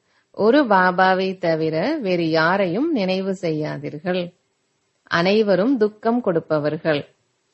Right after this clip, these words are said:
யார் சதா சுகம் கொடுப்பவரோ, அவரை நினைவு செய்யுங்கள். இதில் தவறு செய்யாதீர்கள்.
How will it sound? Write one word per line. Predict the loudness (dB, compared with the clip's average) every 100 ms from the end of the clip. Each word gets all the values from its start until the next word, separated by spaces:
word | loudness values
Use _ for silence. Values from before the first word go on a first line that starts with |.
| _ _
யார் | -8 0 4 4 2 0
சதா | -4 0 2 4 2
சுகம் | 2 2 2 2 0
கொடுப்பவரோ, | 0 0 2 0 2 2 0 -2
அவரை | -4 -4 0 0 0
நினைவு | 0 0 0 -2 -4
செய்யுங்கள். | -4 -6 -6 -6 -4 -4 -6 _ _ _ _
இதில் | -6 0 2 2 2
தவறு | 2 4 4 2
செய்யாதீர்கள். | 0 -2 0 -2 -4 -6 -4 -2 -2